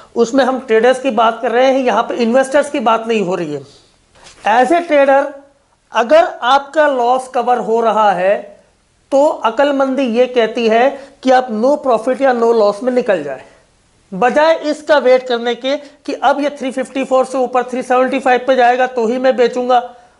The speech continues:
नहीं, अगर आपका loss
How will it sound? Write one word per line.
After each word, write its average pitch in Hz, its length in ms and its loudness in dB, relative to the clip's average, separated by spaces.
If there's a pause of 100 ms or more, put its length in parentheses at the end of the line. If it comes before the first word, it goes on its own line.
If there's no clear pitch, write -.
(340)
नहीं, 226 280 0 (800)
अगर 302 320 4
आपका 240 460 0
loss 226 360 0